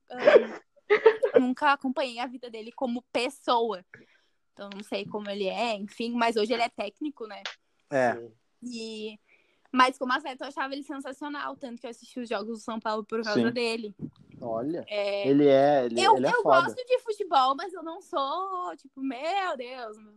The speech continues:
Speaker 1: melhor
Speaker 4: Porra.
Speaker 1: esporte da, da vida toda. Mas gosto e acompanhava por causa dele, porque eu achava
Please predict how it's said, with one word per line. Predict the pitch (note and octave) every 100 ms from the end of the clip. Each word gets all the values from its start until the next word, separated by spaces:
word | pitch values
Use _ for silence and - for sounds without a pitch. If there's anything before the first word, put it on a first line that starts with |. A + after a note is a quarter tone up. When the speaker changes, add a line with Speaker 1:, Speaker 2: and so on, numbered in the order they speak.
| A3
Speaker 1:
melhor | A#3+ A3+ A2 A#3+
Speaker 4:
Porra. | D3+
Speaker 1:
esporte | - C4 C4 D4 _
da, | C4+ C4+ C4+
da | B3+ B3+
vida | B3 C4+
toda. | D#4+ C4 G#3 G3+ G#3
Mas | A3+ A3 A3+
gosto | A#3 A#3 C#4+ - A3 _ _ _
e | A#3
acompanhava | A#3 A#3+ B3 A#3
por | A#3
causa | C4+ B3+ D4
dele, | C#4 B3+
porque | - D4+ C#4
eu |
achava | D#4+ - C4+ C#4+